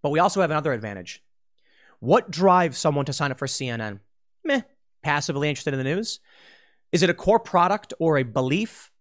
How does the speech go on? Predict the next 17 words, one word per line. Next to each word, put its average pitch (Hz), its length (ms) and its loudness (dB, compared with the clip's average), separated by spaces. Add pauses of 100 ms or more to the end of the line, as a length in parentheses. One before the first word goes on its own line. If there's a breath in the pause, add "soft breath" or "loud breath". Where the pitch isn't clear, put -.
(100)
No. 143 320 -2 (360)
C - 200 -2
N 226 80 2
N 233 100 2
is 175 100 2
generic 143 520 0
garbage. 131 720 -2 (880)
But 113 120 -6
for 117 60 -8
timcast 151 340 -4
dot 127 160 -4
com, 120 280 -6 (600)
I 151 140 2
know 185 140 2
that 160 120 -2
the 151 80 -6
people, 175 540 -6